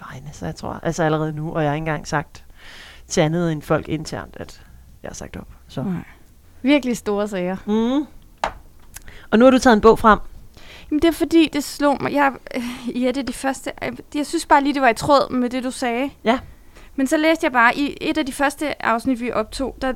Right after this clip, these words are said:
Speaker 2: sagde jeg det der med fire dages arbejdsuge. Og nu er den kommet hjem fra Biblo, du.
Speaker 1: Oho,
Speaker 2: Og jeg
Speaker 1: lang
Speaker 2: begyndte at
Speaker 1: ventetid.
Speaker 2: læse den.
Speaker 1: <laughs>
Speaker 2: Ja, der var lang ventelist, øh, ventetid. Men så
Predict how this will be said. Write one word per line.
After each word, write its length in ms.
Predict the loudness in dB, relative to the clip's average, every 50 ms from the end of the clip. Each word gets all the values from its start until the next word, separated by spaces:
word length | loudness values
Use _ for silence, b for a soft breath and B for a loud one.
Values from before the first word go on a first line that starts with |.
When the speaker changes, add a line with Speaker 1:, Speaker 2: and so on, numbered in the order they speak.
| -6 -10
Speaker 2:
sagde 320 | -14 -10 -6 -4 -2 -2 -2
jeg 100 | -4 -4
det 80 | -2
der 120 | -2 0 0
med 160 | 0 0 -2
fire 220 | -2 -2 -2 0
dages 260 | 0 -2 -2 -4 -6
arbejdsuge. 520 | -6 -4 -2 -2 -2 -4 -4 -4 -6 -2 2
Og 80 | 6
nu 80 | 6 6
er 40 | 6
den 160 | 6 2 0 -2 -6
kommet 280 | -4 -2 0 0 2 4
hjem 220 | 2 2 2 0
fra 140 | -2 -2 0
Biblo, 340 | 4 4 4 6 4 4 2 0 -6 -20 -20 0 4 6
du. 140 | 6 6 4 0 b b b b b
Speaker 1:
Oho, 260 | -2 -2 0 2 4 6
Speaker 2:
Og 80 | 8 8
jeg 100 | 8 8
Speaker 1:
lang 180 | 8 8 6 8
Speaker 2:
begyndte 140 | 8 6 4
at 60 | 4
Speaker 1:
ventetid. 200 | 4 4 2 2
Speaker 2:
læse 180 | 0 0 -2 -2
den. 200 | -2 4 6 6 6 6
Speaker 1:
<laughs> 140 | 6 6
Speaker 2:
Ja, 120 | 6 6 6 6
der 60 | 4
var 120 | 4 6
lang 200 | 6 4 2 0 -2 -8 -6
ventelist, 560 | -4 -2 -2 -2 -2 -2 -4 -4 -6 -8 -12 -8
øh, 320 | -6 -4 -2 -2 -2 -2 -2
ventetid. 480 | -2 -4 -4 -4 -8 -10 -8 -10 -10 -10 -12 -14 -8
Men 360 | -4 -2 0 0 0 0 -2 -4 b b b b b b b -18 -16 -14 -14 -14 -14 -16 -16 -16 -16 -16 -16
så 160 | -6 2 4